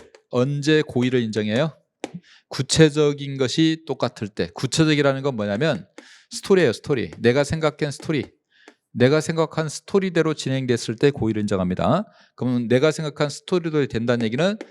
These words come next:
내가 쏜 사람이 맞아야 돼요. 그래서 명중이 돼야 돼요. 명중했을 때만 된다는 얘기고 명중했을 때만 고의 기수로 인정합니다. 이 명중했을 때를 우리 법상으로 얘기하면 이렇게 얘기하죠.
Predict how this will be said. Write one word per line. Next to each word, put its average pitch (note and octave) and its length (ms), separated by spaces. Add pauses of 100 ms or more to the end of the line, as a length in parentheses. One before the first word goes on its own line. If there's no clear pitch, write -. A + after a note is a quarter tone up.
(240)
내가 C#3 240
쏜 G3+ 240
사람이 F#3 320
맞아야 D3 360
돼요. B2+ 440
그래서 G#2 240
명중이 C#3 480
돼야 A2 220
돼요. A2+ 440 (480)
명중했을 C#3 640
때만 C3+ 240
된다는 A2 380
얘기고 C#3+ 320
명중했을 B2+ 580
때만 C#3+ 300
고의 A#2 220
기수로 A2 260
인정합니다. G#2+ 720 (400)
이 C3 100
명중했을 D3 640
때를 D#3 160
우리 C3 140
법상으로 C#3 540
얘기하면 B2+ 260
이렇게 A2+ 220
얘기하죠. G#2+ 340